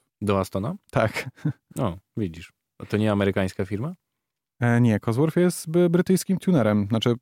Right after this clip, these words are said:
Speaker 1: Brytyjskim?
Speaker 2: brytyjskim. Teraz, jak widać, też kimś, kto produkuje silniki <laughs> dla... Jak rozumiem, tam, tam po prostu była pewnie współpraca pomiędzy inżynierami Astona Martina i Coswortha. To będzie silnik o pojemności sześciu i pół litra.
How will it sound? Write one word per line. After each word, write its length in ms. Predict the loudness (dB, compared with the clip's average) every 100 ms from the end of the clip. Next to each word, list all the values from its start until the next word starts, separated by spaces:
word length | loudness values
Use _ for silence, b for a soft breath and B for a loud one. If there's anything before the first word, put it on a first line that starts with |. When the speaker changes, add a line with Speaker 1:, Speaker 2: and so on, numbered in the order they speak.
| _ -6
Speaker 1:
Brytyjskim? 600 | 0 0 0 0 0 2
Speaker 2:
brytyjskim. 640 | 2 2 0 -2 -4 -4 -12 _
Teraz, 380 | 2 2 2 0
jak 140 | -2
widać, 300 | 0 0 0
też 460 | 0 0 0 -6 -10 _ _ _ _ _ _ _ _ _
kimś, 280 | 2 2 2
kto 120 | 0
produkuje 540 | 0 0 2 4 4
silniki 560 | 2 2 2 0 2 0
<laughs> 60 |
dla... 200 | 4 2 0 -6 _ _ _ _ _ B B B B B
Jak 120 | 2
rozumiem, 300 | 4 6 6
tam, 280 | 6 2 0
tam 280 | 2 4 4
po 100 | 2
prostu 260 | 0 0 2
była 160 | 2
pewnie 260 | 2 2 0
współpraca 560 | 0 -2 2 2 2
pomiędzy 360 | 0 2 2 2
inżynierami 440 | 2 2 2 2
Astona 300 | 0 0 0
Martina 440 | 0 0 0 0 0
i 380 | -2 -2 -2 -4 -10 _ _ _
Coswortha. 540 | -4 0 2 0 0 -4 b b _ _
To 480 | 2 4 4 2 0
będzie 360 | -2 2 2 2
silnik 340 | 2 2 2
o 40 | 0
pojemności 440 | 2 2 0 -2
sześciu 320 | -2 -2 0
i 80 | 0
pół 160 | 0 -2
litra. 420 | -2 0 0